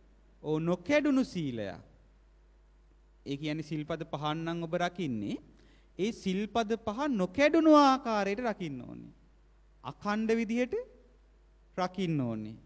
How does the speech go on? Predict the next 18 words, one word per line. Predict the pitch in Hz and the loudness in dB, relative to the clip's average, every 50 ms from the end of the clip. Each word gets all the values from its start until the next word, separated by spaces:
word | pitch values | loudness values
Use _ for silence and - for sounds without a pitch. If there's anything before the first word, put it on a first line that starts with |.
| - - | -20 -18
එක | - - - 202 | -16 -12 -10 -10
සිල්පදයක්වත් | 185 - 175 160 160 156 180 175 175 185 185 185 180 202 202 - | -8 -6 -6 -6 -4 -4 -4 -2 -2 -2 -4 -4 -4 -6 -8 -8
කඩාගන්නේ | - 170 160 151 151 156 160 170 165 180 180 185 180 170 | -10 -10 -6 -2 0 0 0 0 0 -2 -2 -2 -2 -2
නැතිව | 160 151 - 208 233 285 453 539 587 - - - - - - - - - _ _ _ - - | -2 -2 0 0 2 2 2 0 -2 -6 -16 -20 -20 -20 -20 -20 -20 -20 _ _ _ -8 0
රකින්න | 202 208 214 208 214 233 214 185 165 143 | 2 2 2 2 0 -2 -2 -2 -2 -4
ඕනේ. | 127 113 110 110 123 - - - - - - - - - - - _ _ - _ _ - | -6 -6 -8 -10 -12 -14 -18 -20 -20 -20 -20 -20 -20 -20 -20 -20 _ _ -20 _ _ -14
එතකොට | 156 - 190 160 175 165 - | -12 -10 -10 -10 -10 -8 -8
ඒකට | 165 156 147 160 156 | -6 -6 -6 -8 -8
කියනවා | 147 156 170 220 269 254 202 | -8 -8 -6 -4 -2 -2 -2
අඛණ්ඩයි | - - - - 208 196 190 180 160 147 131 123 123 120 113 113 | -4 -6 -8 -4 -2 0 0 0 2 2 0 0 0 -2 -4 -8
කියලා. | 107 - - 113 110 110 117 113 - - - - - - - _ _ - - - - _ _ - | -10 -10 -12 -14 -12 -14 -16 -20 -20 -20 -20 -20 -20 -20 -20 _ _ -20 -20 -20 -20 _ _ -6
ඊට | 226 254 311 | -4 -4 -2
පස්සේ | 285 285 262 233 - - 269 285 - - - | 0 0 0 -2 -2 -4 -6 -6 -6 -4 0
අච්චිද්දේහි. | 185 214 214 - - - - 277 254 208 190 175 165 165 151 143 135 123 120 127 165 165 131 110 87 - - - - - - - - _ _ _ _ - _ _ - - - - - - - | 0 0 0 -2 -6 -4 0 0 0 0 -2 -4 -2 0 0 2 0 0 -2 -4 -4 -6 -6 -6 -8 -14 -20 -20 -20 -20 -20 -20 -20 _ _ _ _ -20 _ _ -20 -20 -20 -20 -20 -14 -10
ඒ | 143 156 | -8 -8
කියන්නේ | 160 202 202 220 240 247 262 262 269 302 349 - - - - - - - - - - - - - - - - | -6 -4 -4 -2 -2 -2 -2 -2 -4 -4 -6 -10 -18 -20 -20 -20 -20 -20 -20 -20 -20 -20 -20 -20 -20 -20 -20
සිදුරු | - - - 220 214 202 214 285 302 330 339 339 | -12 -4 0 0 0 2 2 2 2 4 4 2
නෑ. | 269 214 165 120 104 92 | 2 2 0 -2 -4 -6